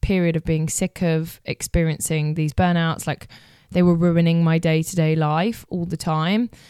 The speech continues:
Um, and so obviously once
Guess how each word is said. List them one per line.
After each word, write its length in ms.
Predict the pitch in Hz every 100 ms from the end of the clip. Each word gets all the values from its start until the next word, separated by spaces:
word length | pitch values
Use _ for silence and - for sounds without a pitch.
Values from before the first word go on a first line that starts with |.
| - - _ -
Um, 500 | 170 165 170 160 - _ _ _ _ 180
and 500 | 170 165 170 170 170
so 560 | - 175 165 165 165 -
obviously 720 | 180 175 - 170 165 165 -
once 540 | - 196 196 - -